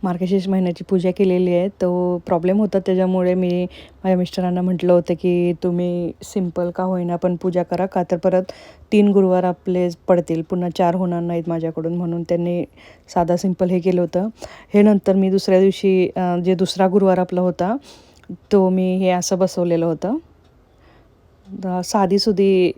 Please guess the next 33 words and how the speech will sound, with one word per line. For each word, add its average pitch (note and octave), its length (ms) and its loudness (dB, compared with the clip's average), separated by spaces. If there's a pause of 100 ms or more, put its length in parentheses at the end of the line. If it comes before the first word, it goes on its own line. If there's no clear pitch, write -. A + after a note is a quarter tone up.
म्हणजे F#3 500 -2
सिंपल C4 420 4
पूजा A#3 280 4
होती G3+ 240 2
माझी, F#3 260 0
पण F#3 280 -2
बघा G#3+ 240 2
आता G3 220 -2 (640)
कशी F#3 180 -8
मी F3+ 140 -4
केली. F3 320 -2 (1000)
अ, G3 60 -2
एक, F#3+ 420 2
अ, G3 160 2
डबा F#3+ 240 4
घेतला G3+ 240 2
होता, F3+ 140 0
त्याच्यामध्ये F3+ 520 0
तांदूळ F3+ 420 2
आणि F3+ 420 0
हे F3+ 120 0
केलं F#3 240 0
होतं F3+ 400 0
आणि F#3 180 -4
त्याच्यावरती F3+ 380 -2
कलश F#3+ 380 0
ठेवून F#3+ 240 0
ही F#3+ 60 -2
पट्टी F3+ 300 -4
बांधलेली. F3 460 -2 (480)
पट्टी G#3+ 220 2
पण A3 180 4
आम्ही G3+ 200 2